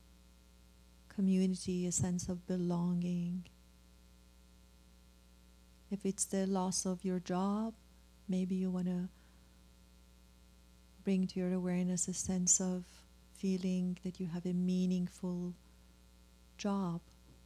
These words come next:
whether it's paid or not. If it's a relationship, it may be love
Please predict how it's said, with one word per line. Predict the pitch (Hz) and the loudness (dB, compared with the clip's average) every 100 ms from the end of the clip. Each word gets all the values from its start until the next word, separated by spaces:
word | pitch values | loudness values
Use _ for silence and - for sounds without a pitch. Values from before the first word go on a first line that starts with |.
| - - - - - - - - - - - - | -20 -20 -20 -20 -20 -20 -20 -20 -20 -20 -12 -4
whether | 220 214 | 0 2
it's | 220 214 | 2 0
paid | - - 190 180 - | -4 0 2 2 -2
or | 185 | -2
not. | 180 175 170 170 - - - - - - - - - - - - - - - - - - - - - - | -2 -2 -4 -6 -12 -20 -20 -20 -20 -20 -20 -20 -20 -20 -20 -20 -20 -20 -20 -20 -20 -20 -20 -20 -18 -10
If | 185 | -4
it's | 196 202 | -2 0
a | 196 | 2
relationship, | 202 190 196 - 202 190 190 220 254 - - | 2 2 2 0 0 0 0 -4 -4 -8 -10
it | 202 202 | -6 2
may | 196 185 | 2 2
be | 190 | 0
love | 190 190 180 185 | 0 0 0 -2